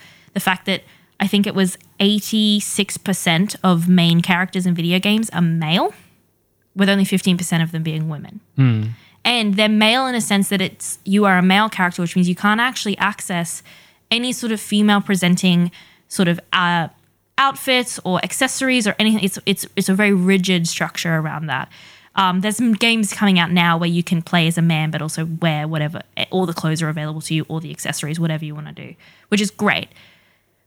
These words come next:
Speaker 1: So they're overwhelmingly male. They're overwhelmingly white
Speaker 2: Yeah.
Speaker 1: as well. There was a really interesting study that came out around the primary characters of video games.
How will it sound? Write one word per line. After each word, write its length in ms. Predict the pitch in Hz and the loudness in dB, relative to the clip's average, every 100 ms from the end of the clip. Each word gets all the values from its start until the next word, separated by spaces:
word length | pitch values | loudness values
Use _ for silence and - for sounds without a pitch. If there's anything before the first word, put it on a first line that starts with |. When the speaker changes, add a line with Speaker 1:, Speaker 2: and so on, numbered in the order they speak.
| - | -6
Speaker 1:
So 140 | 233 | 0
they're 180 | 220 208 | 2 2
overwhelmingly 600 | 254 320 311 240 214 190 | 2 2 2 4 2 4
male. 460 | 180 165 160 160 - _ | 4 4 0 -4 -8 _
They're 140 | 202 - | -2 2
overwhelmingly 680 | 254 277 226 202 185 160 | 2 2 4 4 4 2
white 540 | 156 165 185 190 - - 151 - - _ _ 139 | -2 0 0 0 -4 -14 -16 -20 -20 _ _ 2
Speaker 2:
Yeah. 200 | 131 123 | 4 4
Speaker 1:
as 140 | 107 | 2
well. 380 | 190 147 180 269 - _ _ _ _ _ - | 2 2 -2 -6 -12 _ _ _ _ _ -4
There 100 | 240 | 0
was 100 | 214 | 2
a 60 | 220 | 2
really 200 | 233 262 | 0 0
interesting 420 | 240 208 202 196 | -2 -2 2 2
study 280 | - 180 180 | 2 0 0
that 120 | - | -2
came 240 | - 185 175 | 0 2 4
out 180 | 165 - - - _ _ _ | 2 0 -10 -20 _ _ _
around 400 | 202 196 185 180 | 0 4 2 2
the 100 | 185 | -2
primary 360 | 175 - 185 185 | -2 0 0 0
characters 460 | 180 180 185 185 | 0 -2 0 -2
of 100 | 175 | -2
video 280 | 170 170 175 | -4 0 0
games. 360 | 175 165 165 | 0 2 0